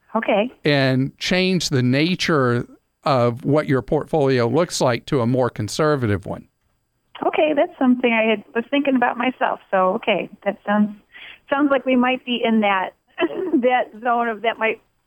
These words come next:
Speaker 1: relieve some worry for us.
Speaker 2: And I probably just upset people who do financial planning and allocation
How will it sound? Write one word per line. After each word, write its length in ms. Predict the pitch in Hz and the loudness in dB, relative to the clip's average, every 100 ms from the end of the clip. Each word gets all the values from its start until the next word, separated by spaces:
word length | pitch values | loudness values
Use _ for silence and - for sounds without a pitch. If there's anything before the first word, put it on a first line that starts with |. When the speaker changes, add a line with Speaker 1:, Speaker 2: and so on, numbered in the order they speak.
| - | -4
Speaker 1:
relieve 440 | 240 240 240 226 - | -2 0 0 -2 -2
some 240 | 214 214 | -2 -2
worry 480 | 196 196 - - 220 | -2 0 0 -4 -6
for 200 | - 254 | -4 -2
us. 200 | - 277 - 165 | -2 -4 -6 0
Speaker 2:
And 160 | 160 | 2
I 100 | 151 | 2
probably 880 | 143 - 190 196 220 190 139 151 135 | -2 -2 2 2 2 0 0 0 0
just 380 | 120 127 147 - - | 0 0 -2 -4 -2
upset 640 | 160 - - 185 143 147 _ _ _ - | -2 -2 -4 0 2 0 _ _ _ -4
people 360 | 196 180 160 | -2 0 0
who 160 | 147 143 | 2 0
do 260 | 151 147 | 2 0
financial 580 | 135 160 143 156 160 156 | 0 -2 0 0 0 -4
planning 460 | - 156 143 139 127 | -2 0 2 0 0
and 80 | 123 | 0
allocation 840 | 131 127 - 143 127 - 113 | 0 0 0 0 0 -2 -4